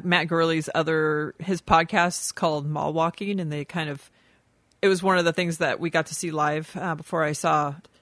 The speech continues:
Townland. And, uh, they just kind of had a screen behind them, and they were just, like, they're on, like, a, those little walking exercise machines. So they're both walking and talking, and, like, the screen would show up behind them with, like,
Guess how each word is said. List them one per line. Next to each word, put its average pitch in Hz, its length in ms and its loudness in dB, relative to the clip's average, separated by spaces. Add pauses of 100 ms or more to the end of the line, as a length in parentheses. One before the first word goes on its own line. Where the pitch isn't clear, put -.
(140)
Townland. 175 640 -2 (600)
And, 175 380 4
uh, 165 220 4
they 165 140 0
just 202 200 -2
kind 208 140 2
of 196 60 0
had 196 100 4
a 170 60 2
screen 175 320 -2
behind 165 360 0
them, 185 160 -2
and 170 80 -4
they 156 60 -4
were 151 80 -4
just, 160 180 -6
like, 156 240 -4
they're 180 240 4
on, 165 200 4
like, 160 180 -4
a, 151 300 2
those 151 180 -6
little 165 160 0
walking 160 640 -2 (360)
exercise 208 500 2
machines. 233 380 0
So 208 60 2
they're 180 100 4
both 180 320 2
walking 165 500 2
and 156 80 -6
talking, 165 460 -2
and, 156 100 -6
like, 151 220 -8
the 156 80 -4
screen 165 300 -4
would 160 100 -6
show 156 200 0
up 160 140 0
behind 156 320 -2
them 160 80 -6
with, 160 140 -10
like, 143 240 -6